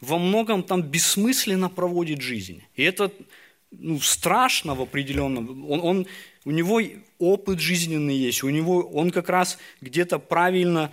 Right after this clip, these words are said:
смотрит, может быть, где-то на вещи, он осознаёт,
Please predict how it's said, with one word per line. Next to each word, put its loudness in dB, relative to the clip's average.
смотрит, -2
может -2
быть, -6
где-то -2
на -2
вещи, -2
он 0
осознаёт, 0